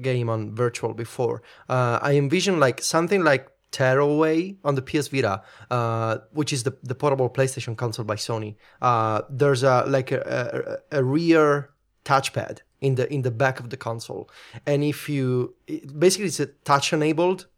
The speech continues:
pad on the back, and if you, in this game, which is called Tearaway by Media Molecule, it's an ex-, excellent game. Uh, if you try to basically press your finger against this touchpad,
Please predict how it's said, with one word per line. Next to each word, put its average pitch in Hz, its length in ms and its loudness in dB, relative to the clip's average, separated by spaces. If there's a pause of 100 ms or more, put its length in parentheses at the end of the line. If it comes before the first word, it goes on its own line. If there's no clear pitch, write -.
(100)
pad 143 420 2 (140)
on 147 140 0
the 127 80 0
back, 127 340 -4 (340)
and 151 220 4
if 156 260 -2
you, 147 320 2 (300)
in 165 140 4
this 160 140 0
game, 185 280 4
which 123 140 -4
is 120 80 -8
called 131 220 -2
Tearaway 110 540 0
by 104 220 -6
Media 117 580 -2
Molecule, 110 580 -6
it's - 220 -14
an 127 220 -12
ex-, - 180 -8 (100)
excellent 117 420 -4
game. - 260 -12 (500)
Uh, - 100 -10 (140)
if 160 200 -8
you 156 60 -2
try 180 340 4
to 196 280 0 (400)
basically 151 340 2
press 143 540 -2
your 160 280 2
finger 165 600 0
against 135 400 2
this 135 160 -6
touchpad, - 520 -2